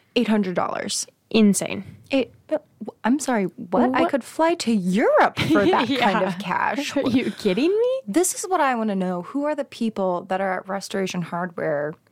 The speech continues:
Speaker 1: see the eight hundred dollar lamp and are like, "Honey,
Speaker 2: Should we?"
Speaker 1: I mean, we've been looking for a lamp, and this seems fairly reasonable.
Speaker 2: This, this seems, um, like the exact right price.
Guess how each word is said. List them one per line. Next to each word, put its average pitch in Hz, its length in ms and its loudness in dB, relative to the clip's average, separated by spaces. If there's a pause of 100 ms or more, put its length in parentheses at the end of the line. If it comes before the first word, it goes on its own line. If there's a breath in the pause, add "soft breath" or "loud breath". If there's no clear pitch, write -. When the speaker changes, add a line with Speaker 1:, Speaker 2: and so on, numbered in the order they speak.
(120)
Speaker 1:
see - 420 -2
the 226 240 0
eight 196 120 0
hundred 185 260 0
dollar 170 300 -2
lamp 170 340 -4
and 180 80 -4
are 180 80 -2
like, 185 200 -4
"Honey, 381 520 -2 (220)
Speaker 2:
Should 349 280 -2
we?" 453 280 2 (280)
Speaker 1:
I 302 60 -4
mean, 311 460 0
we've 269 180 -6
been 285 160 2
looking 440 320 -2
for 254 180 0
a 208 140 2
lamp, 262 520 0
and 247 140 2
this 302 120 -2
seems 330 400 -4
fairly 247 340 0
reasonable. 311 920 0
Speaker 2:
This, 359 180 2
this - 20 -4
seems, 466 460 0
um, 415 500 2 (200)
like 349 220 -4
the 320 80 2
exact 247 680 0
right 208 340 2
price. 175 760 -2